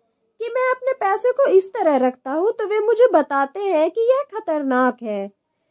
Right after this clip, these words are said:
वे मुझे बताते हैं कि मुझे ऐसा नहीं करना चाहिए। मैं उनसे पूछता हूँ कि उन्हें यह ज्ञान कहाँ से मिला,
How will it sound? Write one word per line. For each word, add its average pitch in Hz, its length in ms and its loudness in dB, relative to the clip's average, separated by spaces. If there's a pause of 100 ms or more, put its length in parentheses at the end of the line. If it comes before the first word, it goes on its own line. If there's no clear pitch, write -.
(260)
वे 508 100 0
मुझे 571 400 4
बताते 330 400 2
हैं 381 300 4
कि 370 120 0
मुझे 466 240 4
ऐसा 494 400 2
नहीं 392 260 6
करना 247 360 0
चाहिए। 226 600 0 (880)
मैं 571 160 2
उनसे 605 300 0
पूछता 370 340 0 (120)
हूँ 330 180 4
कि 466 140 2
उन्हें 440 260 4
यह 494 360 6
ज्ञान 392 220 4 (160)
कहाँ 415 280 -2
से 480 140 -2
मिला, 233 400 2